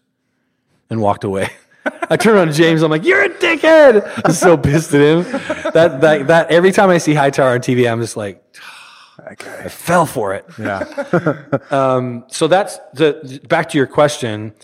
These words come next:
Speaker 1: Physios, chiros, and athletes were what I consider at the time low-hanging fruit.
Speaker 2: Okay. And did,
Speaker 1: Because
Speaker 2: and, and, like,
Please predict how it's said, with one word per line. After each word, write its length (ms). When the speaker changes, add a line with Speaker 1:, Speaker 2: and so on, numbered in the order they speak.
Speaker 1:
Physios, 800
chiros, 840
and 200
athletes 760
were 200
what 200
I 180
consider 540
at 80
the 100
time 360
low-hanging 540
fruit. 300
Speaker 2:
Okay. 220
And 120
did, 100
Speaker 1:
Because 160
Speaker 2:
and, 260
and, 140
like, 200